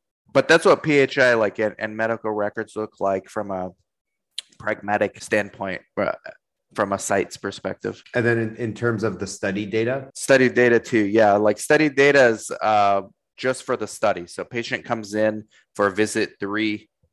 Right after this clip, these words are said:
Speaker 1: we do their vitals, we do their E C G, we, we draw their blood, run the labs, we do different surveys.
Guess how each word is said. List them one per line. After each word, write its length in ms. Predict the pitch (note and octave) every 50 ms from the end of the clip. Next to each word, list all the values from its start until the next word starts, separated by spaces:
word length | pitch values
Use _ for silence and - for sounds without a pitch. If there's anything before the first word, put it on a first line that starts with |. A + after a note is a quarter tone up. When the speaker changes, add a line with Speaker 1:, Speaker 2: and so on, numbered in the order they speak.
| _ _ _ _ _ _
Speaker 1:
we 140 | - G2+ G#2
do 160 | F#2 G#2+ G#2+
their 160 | F#2+ G2+ F#2+
vitals, 560 | F2 - G2+ G2+ G#2 G#2 G#2 G2+ G2+ G#2 -
we 100 | - F#2+ F#2+
do 140 | F2 G2+ G2
their 160 | F2+ F#2+ F2+
E 140 | D2 F#2 G2
C 200 | - - G#2+ G2
G, 320 | F2 - G2 G2+ G2+ G2
we, 180 | F#2 F#2+ G2 F#2+ E2+ - _
we 100 | - G2+
draw 280 | F#2+ - - G2+ G2 F#2+
their 180 | F#2 G2 F#2+
blood, 440 | F2 - F2 E2+ F#2 F#2+ G2 F#2 - _ _ _ _ _ _ _
run 180 | - G2+ G2+ F#2
the 120 | F#2+ F#2+
labs, 500 | F#2 F2+ F#2 F#2 F#2 F#2 F#2+ F2+ - -
we 120 | F#2+ F#2+ F#2+
do 200 | F2+ F#2+ G2 F#2+
different 440 | F2+ G2 F#2+ - G#2 F#2+ - - -
surveys. 600 | - A2 G#2 G2 F2+ F#2+ F#2 F#2 F#2+ F#2 -